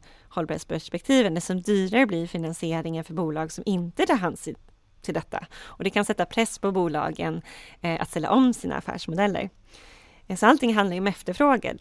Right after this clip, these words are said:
Så ju mer, ju fler konsumenter som har ekologiskt i mataffären, ehm, desto fler alternativ dyker upp. Och, eh, dessutom som aktiv ägare som, som Nordea är så kan vi också engagera oss och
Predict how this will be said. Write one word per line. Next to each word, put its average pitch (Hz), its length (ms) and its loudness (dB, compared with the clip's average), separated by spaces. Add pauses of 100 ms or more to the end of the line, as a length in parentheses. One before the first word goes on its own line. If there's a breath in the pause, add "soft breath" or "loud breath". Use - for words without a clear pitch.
Så - 120 -8
ju 196 100 -2
mer, 190 320 -2
ju 202 140 0
fler 233 480 4
konsumenter 196 580 -2
som 180 280 -4 (100)
har 190 240 0
ekologiskt 208 680 2
i 180 40 0
mataffären, 185 800 4 (420 loud breath)
ehm, 175 520 -2
desto - 320 -4
fler 196 380 -2
alternativ - 560 -2
dyker - 260 -4
upp. - 340 -4 (580 loud breath)
Och, - 400 -4
eh, 190 180 0 (180)
dessutom 214 460 0
som 170 140 -6
aktiv 180 380 -6
ägare 196 440 2
som, - 420 -4
som 185 180 -4
Nordea 170 340 -2
är 226 280 2
så - 140 -6
kan 175 160 -6
vi 170 80 -2
också - 180 -8
engagera 175 720 2
oss - 220 -6
och 160 220 -6